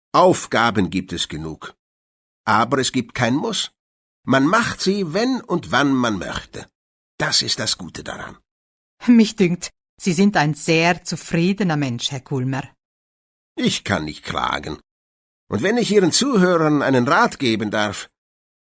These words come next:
Speaker 1: man sollte nicht zu lange darüber nachdenken, was man als nächstes tut. Denn auch zu langes Planen kostet Zeit.
Speaker 2: Unsere Zeit,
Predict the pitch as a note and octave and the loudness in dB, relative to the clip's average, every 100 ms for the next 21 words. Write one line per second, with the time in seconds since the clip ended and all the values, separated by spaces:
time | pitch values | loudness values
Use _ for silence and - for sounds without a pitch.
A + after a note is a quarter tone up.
0 | _ _ _ D#3 F#3 G3+ D4 - C4+ C#4 | _ _ _ -2 0 0 -4 -2 -2 -2
1 | - A#3 A3 A#3+ A#3+ G#3+ G#3+ G#3+ G3 F#3 | -4 -4 -2 -2 -4 -4 -4 -4 -2 2
2 | E3+ - - G#2+ G#2 - G#2+ A2 A2 C3 | 0 -2 -4 -4 -4 -2 -4 -2 -4 -4
3 | C3 C3 G3 - - - D#2+ - - A#1+ | -4 -4 -4 -4 -6 -8 -8 -8 -12 -14
4 | - _ _ _ _ _ - A#2 A2+ A2 | -20 _ _ _ _ _ 0 4 4 2
5 | - B2 A2 G2 F2+ - F#3 C#4+ A3+ F#2+ | 0 0 2 0 -2 -2 -2 -2 -2 -4
6 | C#2+ - - - - - - - - - | -8 -10 -6 -4 -6 -6 -8 -8 -10 -18
7 | - _ _ _ _ _ _ _ _ _ | -20 _ _ _ _ _ _ _ _ _
8 | C#4+ D4+ E4 D#4 D4 - E3+ D3+ D3 - | 4 4 4 0 -2 0 2 2 -4 -12
9 | - | -14